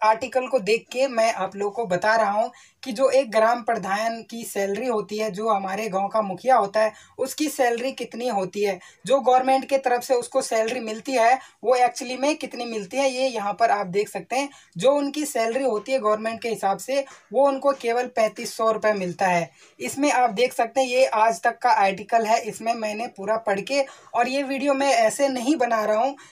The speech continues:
ये मैंने रिसर्च करके, पूरा Google सर्च करके, कई सारी वेबसाइट को सर्च करके मैं ये वीडियो आप लोगों के लिए लाया हूँ।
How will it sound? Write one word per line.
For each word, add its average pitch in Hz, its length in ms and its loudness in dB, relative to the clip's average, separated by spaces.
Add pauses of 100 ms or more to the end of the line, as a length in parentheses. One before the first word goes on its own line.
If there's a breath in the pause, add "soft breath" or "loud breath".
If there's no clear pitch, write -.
(140 loud breath)
ये 247 140 4
मैंने 269 300 4
रिसर्च 277 420 0
करके, 240 320 -2
पूरा 247 280 0
Google 226 360 -2
सर्च 240 380 -4
करके, 233 300 -2
कई 240 280 -4
सारी 233 260 -2
वेबसाइट 214 440 0
को 240 140 -6
सर्च 226 300 -2
करके 233 300 -4
मैं 233 180 -2
ये 233 160 -4
वीडियो 202 300 -6
आप 196 220 -2
लोगों 208 160 -4
के 226 120 -12
लिए 226 120 -4
लाया 202 320 0
हूँ। 233 160 0